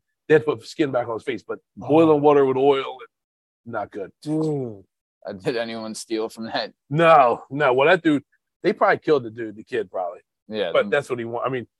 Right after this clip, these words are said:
Speaker 1: you know, 'cause it, you know, it, it turned, they had to get him out right away. But as soon as they hear they did it, then, you know, they'll go get him. That's the thing. But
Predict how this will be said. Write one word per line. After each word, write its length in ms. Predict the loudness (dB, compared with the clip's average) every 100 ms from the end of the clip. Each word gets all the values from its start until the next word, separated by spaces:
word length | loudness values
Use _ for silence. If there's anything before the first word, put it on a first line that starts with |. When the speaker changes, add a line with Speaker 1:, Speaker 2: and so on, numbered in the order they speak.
| _ -2
Speaker 1:
you 80 | 0
know, 80 | 2
'cause 180 | -2 -4
it, 120 | -6
you 120 | -4
know, 140 | -2
it, 80 | -4 -8
it 160 | -10 -4
turned, 360 | -4 -4 -8 _ _ _ _ -4
they 120 | 0
had 140 | 0
to 40 | -2
get 120 | -6
him 80 | -4
out 120 | -4
right 160 | -4 -6
away. 200 | -6 -10
But 160 | -16
as 60 | -18
soon 100 | -16
as 60 | -10
they 60 |
hear 160 | -6 -6
they 100 | -6
did 200 | -8 -8
it, 140 | -8 -14
then, 120 | -16
you 60 |
know, 100 | -12
they'll 160 | -10 -10
go 160 | -10 -14
get 140 | -16
him. 100 | -20 _ _
That's 160 | -18 -18
the 80 | -20
thing. 240 | -20 -20 _ -20 -20 -20 -20 _
But 220 | -4 -4